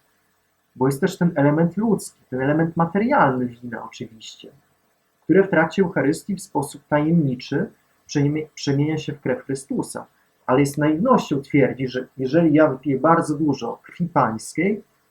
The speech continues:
później wsiądę za kółko, złapie mnie kontrola, ke-, e, i myśl-, i wtedy ja myślę, że, że nie wykażę tych procentów. Nie, jest element boski i ludzki, materialny i duchowy.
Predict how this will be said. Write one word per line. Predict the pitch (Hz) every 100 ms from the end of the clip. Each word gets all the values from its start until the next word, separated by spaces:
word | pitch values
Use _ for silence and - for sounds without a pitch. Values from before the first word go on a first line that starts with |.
| _ _ _ _
później | 170 147 147 143 139 131 _
wsiądę | - 160 151 135
za | 135
kółko, | 127 143 120 - 151 - -
złapie | 123 147 156 143
mnie | 139
kontrola, | 139 123 160 185 185
ke-, | - 160 170 - _ _ _ -
e, | 127 131 127 - - - - 147
i | 156
myśl-, | 165 165 - _ -
i | 151
wtedy | 170 175
ja | 156
myślę, | 165 180 165
że, | 143 156 - _ _
że | 139 147
nie | 170
wykażę | 165 165 165 135 123
tych | - -
procentów. | - 117 - 110 110 - - _ _ _ _ _ -
Nie, | 190
jest | 175 -
element | 151 165 170 165 - _
boski | 127 165 190 - - 254 -
i | 196
ludzki, | 143 - - 139
materialny | 165 - 165 147 190 233 277 285
i | 220
duchowy. | 277 - - - 60